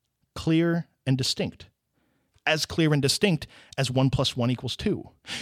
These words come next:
You know, you can imagine these sort of hypothetical chains of ideas linked together by earlier philosophers. You can imagine propositions within their thinking that may look to Descartes like two plus two equals five.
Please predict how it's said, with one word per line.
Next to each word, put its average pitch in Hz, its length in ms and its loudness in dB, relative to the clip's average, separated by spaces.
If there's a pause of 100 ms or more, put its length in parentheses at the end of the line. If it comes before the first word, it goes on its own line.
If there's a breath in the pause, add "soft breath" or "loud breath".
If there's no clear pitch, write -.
You 131 60 2
know, 160 60 6
you 160 80 4
can 156 80 2
imagine 165 460 2
these 143 140 0
sort 165 200 0
of 139 140 0 (240 loud breath)
hypothetical 151 560 0
chains 143 440 2
of 131 80 0
ideas 120 460 0
linked 123 220 -2
together 131 340 0
by 110 140 0
earlier 117 320 -2
philosophers. - 640 -6 (400 soft breath)
You 123 80 -6
can 135 100 2
imagine 156 400 2
propositions 151 640 2
within 135 220 2
their 127 100 2
thinking 151 360 0
that 139 140 -2
may 165 160 2
look 156 180 0
to 143 100 -2
Descartes 147 480 0
like 127 220 0 (240)
two 151 140 -2
plus 135 280 0
two 127 240 -2
equals 120 260 -4
five. 175 440 -4